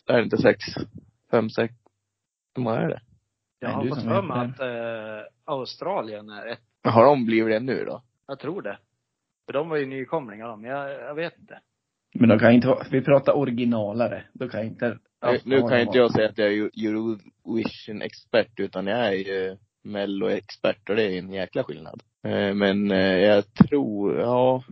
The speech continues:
Speaker 1: fan, jag vet ju knappt vilka länder som är i Europa.
Speaker 2: Nej,
Speaker 1: Det
Speaker 2: kallas de inte för de fem stora eller sånt där? Det är Storbritannien,
Speaker 1: Jo.
Speaker 2: Italien, Spanien, Frankrike,
Speaker 1: Tyskland.
Speaker 2: Tyskland. Det är ju fem det.
Speaker 3: Ja, vi kör på det.
Speaker 1: Ja.
Speaker 2: Ja.
Speaker 3: <laughs> Ja,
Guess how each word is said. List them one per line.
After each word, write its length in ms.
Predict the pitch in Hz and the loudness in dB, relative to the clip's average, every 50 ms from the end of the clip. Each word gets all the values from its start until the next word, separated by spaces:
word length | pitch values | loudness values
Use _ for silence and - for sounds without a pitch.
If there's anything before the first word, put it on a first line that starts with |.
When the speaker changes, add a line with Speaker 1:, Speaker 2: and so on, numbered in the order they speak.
| 117 - - | -20 -16 -12
Speaker 1:
fan, 220 | - 101 95 90 | -10 -8 -8 -8
jag 60 | 90 | -6
vet 180 | 92 104 - - | -6 -6 -6 -6
ju 60 | 92 | -10
knappt 300 | - - 87 - _ - - | -6 -6 -6 -6 _ -10 -4
vilka 120 | - 85 | -2 0
länder 280 | 90 90 87 80 87 85 | 2 2 0 0 -2 -4
som 160 | - 90 92 | -2 -2 0
är 100 | 113 139 | 0 0
i 120 | 123 - | 0 0
Europa. 160 | - - - 143 170 | 0 -2 -2 -2 0
Speaker 2:
Nej, 160 | 185 175 - | 0 0 -2
Speaker 1:
Det 100 | - - | -2 -2
Speaker 2:
kallas 300 | 160 170 180 196 160 - | -2 0 0 0 -2 -4
de 140 | - 156 147 | -8 -10 -10
inte 160 | 127 - 117 | -10 -10 -8
för 100 | 107 127 | -8 -8
de 140 | 123 120 - | -8 -8 -8
fem 260 | - 131 120 113 107 | -8 -8 -8 -8 -12
stora 380 | - - 127 117 117 117 120 | -12 -12 -12 -12 -10 -10 -12
eller 80 | 113 107 98 | -12 -14 -18
sånt 100 | - _ | -20 _
där? 120 | 107 110 | -14 -10
Det 60 | 139 | -10
är 40 | 156 | -10
Storbritannien, 720 | - - - 165 160 156 143 143 139 143 143 147 160 156 143 | -10 -10 -10 -10 -4 4 6 8 8 8 6 4 0 -6 -12
Speaker 1:
Jo. 60 | 131 | -10
Speaker 2:
Italien, 440 | - 135 135 131 127 123 117 117 113 | -4 -2 -2 -2 -2 -2 -6 -10 -10
Spanien, 600 | - - 120 117 117 117 113 113 110 110 110 104 _ _ _ _ - | -4 -4 -4 -4 -4 -10 -14 -14 -16 -16 -18 _ _ _ _ _ -12
Frankrike, 340 | - 117 113 110 - 117 107 | -10 -10 -6 2 4 4 4
Speaker 1:
Tyskland. 280 | - 104 - 101 92 92 | 4 0 -4 -2 -2 -2
Speaker 2:
Tyskland. 300 | 101 101 104 101 104 110 | -4 -8 -12 -14 -10 -6
Det 60 | 131 | -4
är 40 | 135 | -4
ju 120 | 127 110 | -4 -6
fem 280 | - 113 107 101 101 95 | -8 -10 -12 -12 -14 -18
det. 120 | 98 95 - _ _ _ - | -20 -20 -20 _ _ _ 2
Speaker 3:
Ja, 360 | 127 117 107 107 110 - _ _ _ _ _ _ - | 4 4 4 4 2 -4 _ _ _ _ _ _ -4
vi 120 | 123 131 | -2 2
kör 180 | - 120 120 113 | 6 6 6 6
på 120 | - - | 4 -6
det. 180 | - 110 113 113 - _ _ _ _ _ - | -8 -8 -8 -8 -12 _ _ _ _ _ -6
Speaker 1:
Ja. 100 | 98 - - _ | -6 -6 -6 _
Speaker 2:
Ja. 280 | - 123 117 120 - - 120 - _ _ _ _ _ - - | -14 -12 -12 -12 -12 -16 -20 -20 _ _ _ _ _ -12 -4
Speaker 3:
<laughs> 100 | - 131 - - - - - - - - - - - 214 - - - - - - 311 - - _ _ - _ - | -2 -2 -2 -2 -10 -12 -18 -20 -20 -20 -14 -4 -4 -4 -4 0 -2 -2 0 -2 -12 -12 -12 _ _ -20 _ -8
Ja, 420 | - 147 143 131 123 131 - - | -2 2 2 4 4 2 2 -2